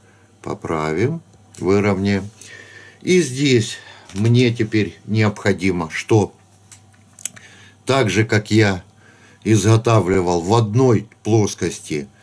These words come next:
э, приманочку в т-, самого тройника, опушечку,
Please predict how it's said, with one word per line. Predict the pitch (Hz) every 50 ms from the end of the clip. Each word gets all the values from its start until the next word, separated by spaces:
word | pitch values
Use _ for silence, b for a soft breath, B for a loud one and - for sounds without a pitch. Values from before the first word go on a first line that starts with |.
| b b b b b b
э, | - 87 87 85 87
приманочку | - - - 101 110 113 117 113 107 104 95 90 82 - - - - 85 85 - _ _ _ _ _ _ - - - - - - - - - - -
в | - - - - - -
т-, | - 104
самого | - - - 107 104 101 101 95 92 95
тройника, | 98 - 98 107 110 113 127 135 131 - 180 180 180 175 b b b b b b b b b b
опушечку, | - 98 98 - - 104 98 - - - - - - - 73 73